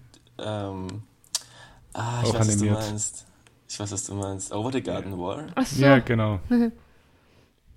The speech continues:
Speaker 1: Das ist aber auch super.
Speaker 3: Ja. Aber, aber besser,
Speaker 2: Ja,
Speaker 3: finde ich
Speaker 2: genau.
Speaker 3: besser als
Speaker 2: Es
Speaker 3: Bee and Puppy Cat.
Speaker 2: Aber die be-, beiden sind bei mir im selben Bereich einfach im Kopf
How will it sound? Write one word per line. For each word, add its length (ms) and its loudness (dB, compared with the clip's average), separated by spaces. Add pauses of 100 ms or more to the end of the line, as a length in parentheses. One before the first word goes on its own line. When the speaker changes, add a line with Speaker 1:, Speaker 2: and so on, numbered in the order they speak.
(880)
Speaker 1:
Das 100 -6
ist 80 -6
aber 80 -4
auch 60 -6
super. 200 -6
Speaker 3:
Ja. 120 -4 (400)
Aber, 220 4
aber 200 8
besser, 160 8
Speaker 2:
Ja, 220 8
Speaker 3:
finde 140 4
ich 60 10
Speaker 2:
genau. 140 8
Speaker 3:
besser 180 0
als 160 0
Speaker 2:
Es 260 0 (920)
Speaker 3:
Bee 140 -2
and 140 -2
Puppy 280 -4
Cat. 200 -10 (1000)
Speaker 2:
Aber 160 0
die 80 4
be-, 240 6
beiden 420 4
sind 360 2
bei 100 6
mir 260 4
im 220 4
selben 560 2
Bereich 600 2
einfach 240 -2
im 140 0
Kopf 440 -4